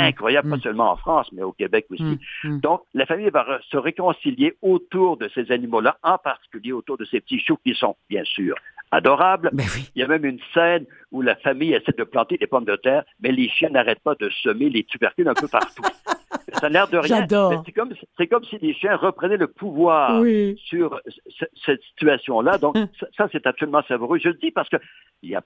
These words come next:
Speaker 1: pas beaucoup d'humour dans ce
Speaker 2: Non.
Speaker 1: roman. Il y a, il y a, c'est un constat, euh, dur, voilà
Speaker 2: Mais
Speaker 1: ce qui se passe avec l'agriculture en France.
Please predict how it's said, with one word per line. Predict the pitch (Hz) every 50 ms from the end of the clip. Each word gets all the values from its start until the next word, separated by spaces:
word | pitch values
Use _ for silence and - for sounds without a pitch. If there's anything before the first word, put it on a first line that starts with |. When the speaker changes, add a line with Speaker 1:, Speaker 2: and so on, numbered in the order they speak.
| _ _
Speaker 1:
pas | - 233 254
beaucoup | 240 262 254 - 254 233
d'humour | - 165 208 190 185 180 160 131 123 101
dans | 110 107
ce | - 165
Speaker 2:
Non. | 165 175 180 156
Speaker 1:
roman. | 113 101 104 107
Il | 107 101
y | 117
a, | 117 - - - - - -
il | 110
y | 117
a, | - _ - - -
c'est | - - 151
un | 151
constat, | - 143 151 139 - - _ - 196 220 - - - _ _ -
euh, | 104 95 - - -
dur, | 131 147 165 180 185
voilà | 135 123 - 160 180
Speaker 2:
Mais | 185 165
Speaker 1:
ce | 147
qui | -
se | _
passe | - 147 139
avec | 127 110 120 123
l'agriculture | - 117 110 110 110 - 123 110 - - 117 95
en | 98 92
France. | - _ 135 135 151 170 156